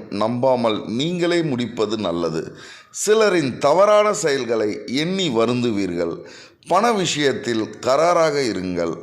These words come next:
வியாபாரத்தில் லாபம் மந்தமாக இருக்கும். உத்தியோகத்தில்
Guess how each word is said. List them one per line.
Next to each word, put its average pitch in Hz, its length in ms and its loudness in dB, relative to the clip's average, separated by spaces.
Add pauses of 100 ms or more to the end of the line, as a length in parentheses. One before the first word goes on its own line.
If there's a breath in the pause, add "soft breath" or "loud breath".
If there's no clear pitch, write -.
(600 soft breath)
வியாபாரத்தில் 147 840 2 (100)
லாபம் 120 540 2
மந்தமாக 123 680 0
இருக்கும். 87 540 -6 (500 loud breath)
உத்தியோகத்தில் 175 880 0